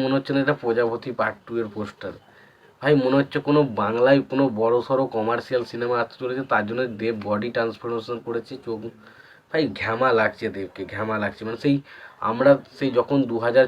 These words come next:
ছয় সাতের সময় যখন দেব নতুন আসে, চ্যালেঞ্জ, পরাণ যায় জ্বলিয়ারে, মন মানে না, বা ধরুন আরও যে সমস্ত সিনেমাগুলো উঠেছিল, সেই সময় দেবকে আমরা যতটা পছন্দ করতাম, ঠিক সেই লেভেলের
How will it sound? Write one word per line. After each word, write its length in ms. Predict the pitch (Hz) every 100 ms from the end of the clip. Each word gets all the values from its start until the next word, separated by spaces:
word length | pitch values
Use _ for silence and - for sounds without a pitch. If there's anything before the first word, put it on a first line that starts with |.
| -
ছয় 220 | 113 113 -
সাতের 300 | 127 131 135
সময় 200 | - 131 120
যখন 160 | 117 123 104
দেব 160 | 113 120 113
নতুন 220 | 110 - 117 110
আসে, 180 | - 101 - - - - _ -
চ্যালেঞ্জ, 380 | 117 120 120 113 -
পরাণ 220 | 110 117 117
যায় 140 | 117 110
জ্বলিয়ারে, 440 | 113 113 117 113 113
মন 120 | 113 113 117
মানে 200 | 113 113 113
না, 80 | 110 104 _ - _ -
বা 80 | 110 104
ধরুন 180 | 117 110 87
আরও 120 | 127 131
যে 60 | 127
সমস্ত 220 | 135 123 127 -
সিনেমাগুলো 460 | 113 113 117 117 117
উঠেছিল, 260 | - 113 110 107
সেই 120 | 127
সময় 180 | - 135 113
দেবকে 260 | 113 - 123
আমরা 140 | 120 123
যতটা 220 | 113 127 123 -
পছন্দ 300 | - 123 120 113
করতাম, 280 | 110 - 104 98 _ - - - _ -
ঠিক 120 | 196 - -
সেই 200 | - 160 175
লেভেলের 320 | 160 151 151